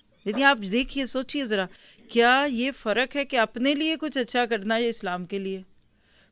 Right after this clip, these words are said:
फिर मैंने उनको थोड़ा सा यही बताया कि अभी तक तो हम अपनी training नहीं कर पाए, इस्लाम को क्या दिया।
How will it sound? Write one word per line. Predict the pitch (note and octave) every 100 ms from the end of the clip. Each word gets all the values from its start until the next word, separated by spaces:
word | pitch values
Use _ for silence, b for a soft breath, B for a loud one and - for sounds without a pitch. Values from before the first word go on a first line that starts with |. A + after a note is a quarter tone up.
| _
फिर | B3
मैंने | A3 G#3 G3
उनको | F#3 F3+
थोड़ा | F3+ F3 D#3+
सा | -
यही | E3+ F3+
बताया | F#3 F3 F3+ A3 B B B
कि | B3+
अभी | A#3+ G#3 D4
तक | D4 C#4 -
तो | D#4
हम | D4 D4+
अपनी | C4+ - C4+ E4
training | F4+ E4 D#4 D#4
नहीं | D#4
कर | C4+ A#3
पाए, | A#3 G#3+ B3
इस्लाम | A#3+ A3 A3+
को | A#3
क्या | G3 F#3+
दिया। | F3+ F3